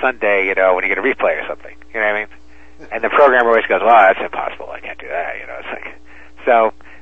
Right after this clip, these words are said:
there's this, like, this tension between, uh, you know, the programmer, you know, wants to, he wants to go home at, you know, four thirty.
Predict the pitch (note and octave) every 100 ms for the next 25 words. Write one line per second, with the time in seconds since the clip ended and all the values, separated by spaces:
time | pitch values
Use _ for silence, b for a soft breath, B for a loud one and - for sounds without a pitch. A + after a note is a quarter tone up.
0 | - B2+ B2 B2+ A#2 G2+ - - F#3 -
1 | F#2+ F2 G2+ G2 - G#2+ G#2 G#2 G2+ G2
2 | G2 G2 F#2 - b b b b b G#2+
3 | G2 - D3 C3+ A#2 G#2+ G#2+ G2+ - -
4 | A#2+ G2 F#2+ G#2 - - G2 F#2+ F#2 A#2+
5 | C3 - G#2+ G2 G2+ G#2 F#2+ - A2 F#2
6 | F#2 - F#2+ F#2+ G2 F#2 G#2